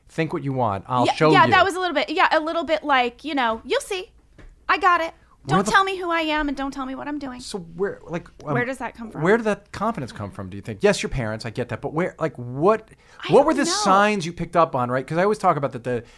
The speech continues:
Speaker 1: difference between being a successful artist and, um, delusional is very thin. Like, so
Speaker 2: Yeah.
Speaker 1: how did you know you weren't fucking crazy?
Speaker 2: I mean, I did so many crazy things. I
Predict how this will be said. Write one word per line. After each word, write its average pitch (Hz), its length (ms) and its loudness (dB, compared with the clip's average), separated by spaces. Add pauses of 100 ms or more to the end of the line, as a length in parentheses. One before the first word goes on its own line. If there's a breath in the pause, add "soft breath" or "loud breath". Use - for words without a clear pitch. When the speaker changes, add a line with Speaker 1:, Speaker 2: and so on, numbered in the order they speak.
Speaker 1:
difference 165 220 -2
between 151 140 -6
being 131 160 -4
a - 40 -6
successful 131 400 -6
artist 120 400 -4 (440 soft breath)
and, 123 440 -6
um, 120 240 -4
delusional 110 500 -4
is 95 60 -10
very 104 160 -8
thin. 170 320 -2
Like, 143 160 -6
so - 240 -2 (160)
Speaker 2:
Yeah. 208 140 -4
Speaker 1:
how 185 100 4
did 214 120 0
you 196 60 -2
know 196 80 2
you 180 120 0
weren't 175 240 0 (280)
fucking 160 320 -8
crazy? 156 460 -14 (440)
Speaker 2:
I 233 120 0
mean, 226 260 -4
I 208 140 -6
did 190 180 -14
so 185 140 -14
many 214 200 -12
crazy 170 340 -16
things. 160 340 -18
I 240 100 -8